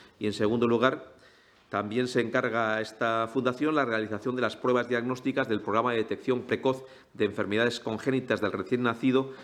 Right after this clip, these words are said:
que es la denominada prueba del talón. Cada año se recorren más de un millón de kilómetros por todo Castilla y León,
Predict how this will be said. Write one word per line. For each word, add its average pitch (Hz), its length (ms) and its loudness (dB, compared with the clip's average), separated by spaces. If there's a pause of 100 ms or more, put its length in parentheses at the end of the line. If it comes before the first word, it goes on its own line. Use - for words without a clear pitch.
(300)
que 104 120 4
es 113 80 2
la 120 140 2
denominada 110 480 0
prueba 123 240 0
del 131 220 0
talón. 104 440 -2 (360)
Cada 101 220 -2
año 120 120 0
se 123 120 -4
recorren 131 580 0
más 120 220 -2
de 123 40 -6
un 120 80 -4
millón 123 240 0
de 123 80 2
kilómetros 131 640 0 (420)
por 101 300 -2
todo 131 200 2
Castilla 123 420 0
y - 20 0
León, 131 280 2